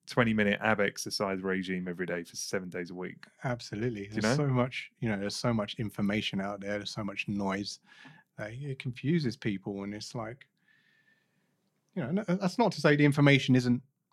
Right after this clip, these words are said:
Speaker 2: right or accurate, and it's not to say that you won't get results.
Speaker 1: But is that
Speaker 2: Mm.
Speaker 1: what you need right now?
Speaker 2: Exactly. Is
Speaker 1: And
Speaker 2: that
Speaker 1: will that maximize your results?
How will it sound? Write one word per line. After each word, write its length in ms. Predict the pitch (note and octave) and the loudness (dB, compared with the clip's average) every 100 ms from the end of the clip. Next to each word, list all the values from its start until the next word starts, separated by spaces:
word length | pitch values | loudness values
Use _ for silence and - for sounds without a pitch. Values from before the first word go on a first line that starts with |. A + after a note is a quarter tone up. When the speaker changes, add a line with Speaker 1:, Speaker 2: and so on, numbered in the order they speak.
| _ _ | _ _
Speaker 2:
right 380 | B2 A2+ D#3 G3 | 0 4 4 4
or 120 | A2+ B2+ | 0 -2
accurate, 400 | D3 D3 E3 E3+ | 4 6 6 6
and 160 | A#2 | 0
it's 120 | A#2 | 0
not 120 | C3+ A#2+ | -2 -2
to 60 | |
say 180 | A#2 A#2+ | 0 0
that 160 | A2+ A#2+ | 2 -2
you 220 | A2 G#2+ G2 | -4 -8 -4
won't 300 | G#2+ C#3 D3 | 0 0 0
get 160 | A2+ | -6
results. 760 | A2 A2 B2 C3 A#3+ - - - | -8 -6 -2 -2 -4 -10 -16 -6
Speaker 1:
But 100 | G3+ | -2
is 180 | B2 A2 | 2 4
that 140 | B2+ | 4
Speaker 2:
Mm. 40 | B2+ | 4
Speaker 1:
what 140 | B2 | 2
you 180 | A#2+ A2+ | 4 4
need 240 | A2+ A2 G#2 | 6 4 6
right 260 | G#2 G2+ | 4 2
now? 460 | A2+ G#2 F2+ F#2+ A#2 _ - | 0 -2 -2 -4 -6 _ -14
Speaker 2:
Exactly. 500 | C3+ - C#3+ F3 - G2+ | -14 -6 -6 -6 -8 -2
Is 40 | |
Speaker 1:
And 120 | A2+ | 2
Speaker 2:
that 40 | B2 | 4
Speaker 1:
will 80 | |
that 140 | A2+ A2+ | 6 4
maximize 640 | A#2 A2+ - G#2 G2+ F#2+ | 2 2 -4 -2 0 0
your 100 | F#2 | -2
results? 520 | F#2 F#2 F2+ F2 - | -2 -2 -4 -6 -12